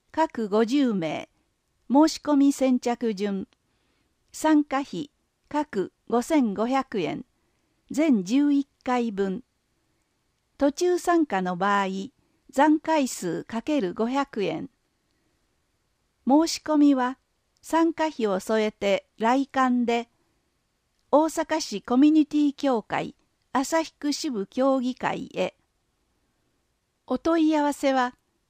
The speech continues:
大阪市コミュニティ協会、旭区支部協議会、中宮一の十一の十四、朝日区民センター一階、電話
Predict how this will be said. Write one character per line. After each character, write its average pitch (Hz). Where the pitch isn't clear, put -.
大 285
阪 302
市 214
コ 262
ミ 285
ュ 285
ニ 294
テ 285
ィ 277
協 247
会、 165
旭 302
区 311
支 294
部 226
協 254
議 220
会、 156
中 269
宮 185
一 320
の 202
十 285
一 269
の 170
十 262
四、 226
朝 320
日 -
区 -
民 311
セ 285
ン 233
タ 139
ー -
一 240
階、 226
電 302
話 277